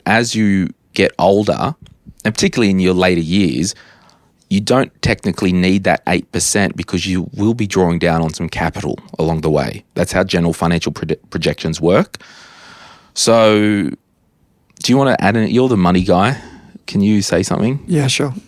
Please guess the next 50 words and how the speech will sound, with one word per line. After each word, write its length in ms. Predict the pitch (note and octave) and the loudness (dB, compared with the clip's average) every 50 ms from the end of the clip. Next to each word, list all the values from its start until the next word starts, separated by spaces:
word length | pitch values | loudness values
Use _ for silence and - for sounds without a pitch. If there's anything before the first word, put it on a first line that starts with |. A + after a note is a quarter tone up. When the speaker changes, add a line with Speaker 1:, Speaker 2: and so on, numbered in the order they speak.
| _ _ - - - | _ _ -20 -6 0
Speaker 2:
There 80 | - B3+ | 0 2
was 80 | - | 2
actually, 360 | A#3 A#3+ - D#4 C4+ A3+ F3+ - - | 2 2 2 2 2 2 0 0 -2
I 100 | - D3+ | -2 -2
think 280 | D3 - - F#3+ F3 | -2 -2 -2 -2 0
there 60 | - D#3 | 0 -2
was 100 | C3+ C#3 | -2 -2
a 40 | |
bit 80 | C3 C3 | -2 -2
of 100 | C3 B2 | -2 -2
a 40 | B2+ | -2
question 340 | - - C#3+ C3 - - - | -2 -2 -2 0 -2 -2 -2
around 220 | C3 C3 B2+ C3 | -2 -2 0 -2
this 180 | C3 B2+ - B2+ | -2 -2 -2 -2
about 200 | C3 C3+ - C#3+ | -2 -2 -2 -2
the 120 | C3+ B2+ | -2 -4
rule 240 | F#3 D3+ C#3 C3+ B2+ | 0 0 2 2 2
of 60 | B2 | 0
seventy-two 480 | - - C3 C3 C3 B2+ B2+ - C3+ C3+ | -2 -4 -4 -2 -2 -2 -2 -2 -2 -2
and 100 | B2 A#2+ | -2 -4
the 40 | |
four 200 | B2 - C3+ C3 | -6 -4 -4 -4
percent 260 | - - - - A2 G#2 | -4 -4 -4 -6 -4 -4
drawdown. 400 | - B2 B2 B2 C#3 D#3+ G3+ A3 - | -2 -2 -2 0 0 -2 -2 0 2
Speaker 1:
Oh, 200 | G2+ G#2+ G2+ F#2+ | 4 4 4 4
that 120 | G2+ - - | 4 2 2
was 140 | G2+ F#2 | 2 0
just 220 | - G2 - - - | -2 -2 -4 -2 -2
my 180 | E2+ D#2+ D#2+ | 0 0 0
notes 340 | D#2+ E2 E2 E2 D#2 - - | 0 0 0 -2 -2 -4 -6
for 100 | - - | -8 -6
talking 340 | - - D#2+ D#2 - E2+ D#2+ | -4 -4 -4 -2 -2 -2 -2
Speaker 2:
Okay, 100 | - - | 0 0
Speaker 1:
points. 260 | E2 D#2+ - - - | 0 0 0 -2 -4
Speaker 2:
yep. 140 | D2 - - | -4 -4 -4
Speaker 1:
Yeah. 220 | E2+ D#2 D2+ D2+ - - - - | -4 -4 -4 -6 -8 -12 -14 -6
Speaker 2:
So 140 | - - E3+ | -2 0 0
the 60 | E3 | 2
four 160 | - G3+ A#3+ A3+ | 2 2 2 2
percent 280 | - - F#3+ F3 D3 | 2 2 2 2 2
drawdown 400 | - B2+ C3 C#3 C#3+ C#3 C3+ C3 | 4 4 4 4 4 4 2 0
is 140 | C3 B2 B2+ | 0 -2 -2
basically 640 | - C#3+ C3 - - - C3+ B2+ B2+ C3 C3 B2+ B2+ - | -4 -4 -4 -4 -4 -2 0 2 2 2 2 0 -2 -2
you 200 | D#3 D3 C#3+ C3 | -2 -2 -2 0
pull 220 | - D3+ D#3 D3 | 0 0 0 0
four 200 | - - D3 C3+ | 0 0 0 0
percent 300 | - C3 - - B2 A#2+ | 0 -2 -2 -2 -2 -2
out 140 | B2 B2 A#2+ | -2 -2 -2
of 100 | A#2 C3 | -2 0
your 320 | A#2+ A#2+ A#2 A#2 A#2 A2 | 0 2 2 2 0 -2